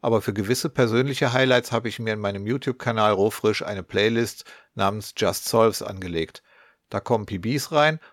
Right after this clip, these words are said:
oder sonstige Solves, bei denen ich mich hoffentlich nicht völlig blamiere. Klar, andere sind wesentlich schneller, aber wer beispielsweise drei mal drei Blindsolving erst mit über fünfzig Jahren lernt,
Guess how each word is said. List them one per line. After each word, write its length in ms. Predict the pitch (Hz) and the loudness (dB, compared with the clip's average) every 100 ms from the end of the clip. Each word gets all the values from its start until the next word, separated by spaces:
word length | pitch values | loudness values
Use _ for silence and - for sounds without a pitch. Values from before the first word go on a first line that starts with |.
| - | -4
oder 220 | 123 127 | 2 4
sonstige 440 | 120 139 - 113 | 4 2 0 -6
Solves, 360 | 92 110 104 - | 0 2 2 2
bei 120 | 107 | 0
denen 380 | 101 110 110 131 | 2 -2 -4 -10
ich 220 | 139 - | -10 -8
mich 180 | 110 - | -6 0
hoffentlich 440 | 117 - 110 104 | 0 0 -8 -8
nicht 140 | 127 - | -8 -2
völlig 340 | 117 104 92 | 2 2 0
blamiere. 580 | - 87 90 92 85 85 _ _ _ - | -6 -8 -6 -8 -8 -12 _ _ _ -2
Klar, 300 | 135 127 104 | 2 4 2
andere 260 | 117 131 | 0 2
sind 220 | 127 131 | 2 2
wesentlich 420 | 117 117 - 120 - | 0 0 -4 -8 -4
schneller, 420 | 110 104 95 87 - _ - | 0 2 2 0 -8 _ -8
aber 240 | 101 104 | -2 0
wer 120 | 104 | 2
beispielsweise 680 | 101 117 - 131 - 120 110 | 2 2 4 0 4 4 4
drei 200 | 101 107 | 0 0
mal 140 | 113 107 | 0 2
drei 200 | 104 104 | 2 2
Blindsolving 680 | 104 113 127 - 123 117 117 | 0 -2 -2 2 2 2 -2
erst 240 | 107 - | -4 -6
mit 100 | 104 | -6
über 240 | 123 123 | 0 0
fünfzig 420 | - 120 - 104 92 | 0 -4 -8 -4 2
Jahren 320 | 98 101 120 | 4 4 2
lernt, 300 | 117 127 | 2 2